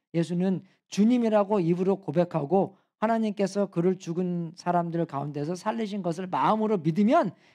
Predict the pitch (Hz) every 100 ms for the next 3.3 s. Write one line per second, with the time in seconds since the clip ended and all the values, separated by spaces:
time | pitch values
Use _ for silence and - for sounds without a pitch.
0 | _ - 196 247 247 240 226 160 190 202
1 | 190 156 160 139 127 117 175 240 202 220
2 | - - - 247 277 254 226 240 226 226
3 | 226 202 -